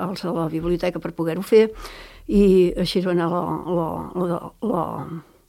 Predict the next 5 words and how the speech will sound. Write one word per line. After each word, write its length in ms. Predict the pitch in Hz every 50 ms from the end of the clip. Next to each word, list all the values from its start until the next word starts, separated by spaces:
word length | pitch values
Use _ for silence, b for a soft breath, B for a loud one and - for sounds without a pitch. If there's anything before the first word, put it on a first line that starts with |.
| - - _ _ _ - -
el 80 | 185 - -
procés 560 | 196 - 170 - - 214 208 180 165 - - -
d'aquesta 420 | 175 - 185 180 180 - - - -
exposició, 640 | - - - 180 180 175 165 165 - - 165 160
no? 220 | 165 175 214 302